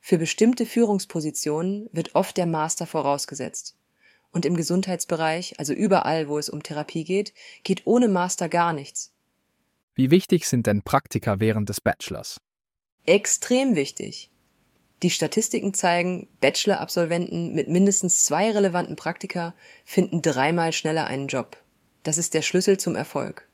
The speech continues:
Speaker 2: Und was ist mit dem Bereich betriebliches Gesundheitsmanagement?
Speaker 1: Das ist tatsächlich eine interessante Nische. Immer mehr Unternehmen investieren in die psychische Gesundheit ihrer Mitarbeiter.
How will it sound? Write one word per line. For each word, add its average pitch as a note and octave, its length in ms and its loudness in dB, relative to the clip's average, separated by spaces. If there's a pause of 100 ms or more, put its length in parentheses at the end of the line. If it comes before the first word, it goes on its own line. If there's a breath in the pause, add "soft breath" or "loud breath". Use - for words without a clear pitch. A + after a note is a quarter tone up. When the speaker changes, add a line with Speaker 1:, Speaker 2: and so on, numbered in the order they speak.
(340)
Speaker 2:
Und C#3+ 100 2
was F#3 180 4
ist E3+ 120 2
mit D3+ 160 4
dem A#2 100 6
Bereich G#2 380 0
betriebliches B2 720 0
Gesundheitsmanagement? F#2 960 -4 (560)
Speaker 1:
Das F3 140 2
ist G#3+ 160 2
tatsächlich A3+ 520 0
eine D3+ 140 -2
interessante C#3+ 520 -6
Nische. - 460 -8 (520 soft breath)
Immer G#3+ 220 10
mehr G3+ 220 8
Unternehmen F3 420 4
investieren E3+ 540 2
in - 100 -4
die D#3+ 80 -2
psychische F3+ 480 0
Gesundheit D#3 460 -2
ihrer D3 160 -4
Mitarbeiter. C#3+ 680 -6